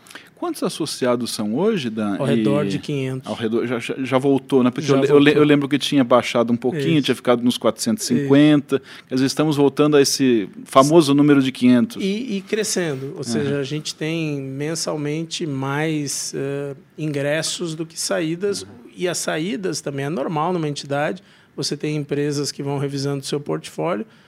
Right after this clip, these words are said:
Speaker 2: mas é muito interessante. Eh, e também empresas que, eh, estão se vocacionando pra exportação, pra participação em feiras, que não têm um olhar necessariamente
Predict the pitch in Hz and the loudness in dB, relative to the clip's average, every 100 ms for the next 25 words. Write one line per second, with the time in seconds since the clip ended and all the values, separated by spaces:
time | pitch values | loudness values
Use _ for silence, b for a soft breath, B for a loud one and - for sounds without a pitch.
0 | b b b 175 185 202 202 220 214 208 | b b b -4 -2 -2 -2 -4 -6 -6
1 | 226 226 - 175 143 - - b b _ | -6 -4 -4 -4 -4 -8 -18 b b _
2 | 165 156 160 - - 233 247 453 262 208 | -4 -2 -2 -6 -10 -8 -4 -4 -2 -2
3 | 262 233 190 175 180 190 202 196 - - | -2 -4 -4 -2 0 -2 -2 -4 -4 -8
4 | - 175 180 190 196 185 156 156 151 160 | -6 -4 -2 -2 -2 -2 -2 -2 -2 -4
5 | - 156 160 175 151 165 180 160 170 151 | -4 -6 -4 -6 -4 -4 -4 -4 -4 -4
6 | 147 156 147 143 135 - 143 151 160 - | -4 -4 -6 -6 -6 -6 -8 -6 -6 -4
7 | 160 160 156 147 147 - 143 143 - 139 | -4 -4 -4 -6 -8 -6 -6 -6 -8 -6
8 | - 147 151 - 156 160 151 151 143 b | -4 -6 -6 -6 -4 -2 -2 -4 -6 b
9 | b b - 160 151 143 165 156 151 143 | b b -6 -4 -4 -4 -4 -2 -2 -2
10 | 147 147 143 147 - 139 151 143 135 143 | -2 -2 -2 -4 -4 -4 -4 -4 -4 -6
11 | 143 - 143 | -8 -10 -12